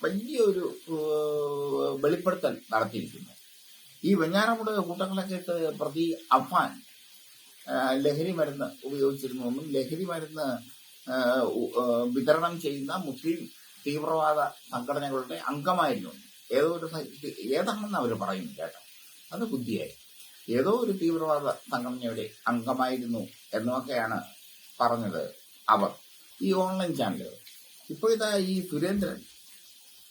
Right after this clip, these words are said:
ഞാനിത് ഇരുപത്തിനാല് മിനിറ്റ് മുമ്പാണ് ന്യൂസ് വിടുന്നത്. ഈ സുരേന്ദ്രന്റെ പ്രസ്താവനയ്ക്ക് ഇരുപത്തിനാല് മിനിറ്റ് മുമ്പ് സുരേന്ദ്രന്റെ പ്രസ്താവന ഞാൻ കണ്ടുകൊണ്ടിരിക്കുകയായിരുന്നു.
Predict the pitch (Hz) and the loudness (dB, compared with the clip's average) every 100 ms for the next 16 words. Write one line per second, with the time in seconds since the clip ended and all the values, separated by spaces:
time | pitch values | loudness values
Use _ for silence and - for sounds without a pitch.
0 | - 143 151 143 135 - 135 135 156 175 | -2 -2 0 0 0 -2 -2 0 0 4
1 | 180 180 170 - 135 143 139 151 143 139 | 4 6 4 2 -4 -2 0 -2 0 -2
2 | 131 - - - - - - - 135 135 | -2 -6 -16 -20 -20 -20 -20 -6 0 2
3 | 135 120 95 - - 123 98 90 65 - | 2 0 -2 -10 -8 -4 -2 -4 -10 -18
4 | - - - - 120 120 143 143 143 135 | -20 -20 -20 -18 -6 0 2 2 0 -2
5 | 147 135 - 131 123 104 110 98 131 139 | -2 -4 -2 -2 -2 -4 -8 -10 -8 -6
6 | - 131 127 113 - - 131 - 123 95 | -6 -4 -2 -4 -4 -6 -4 -2 -2 -4
7 | - - - - - - - - - - | -6 -12 -18 -20 -20 -20 -20 -20 -20 -20
8 | - - - - 147 151 151 147 147 127 | -20 -20 -20 -6 0 2 2 0 -2 -2
9 | - 143 147 139 131 127 123 113 - - | 0 0 0 -4 -4 -6 -6 -8 -8 -12
10 | - - - | -12 -14 -18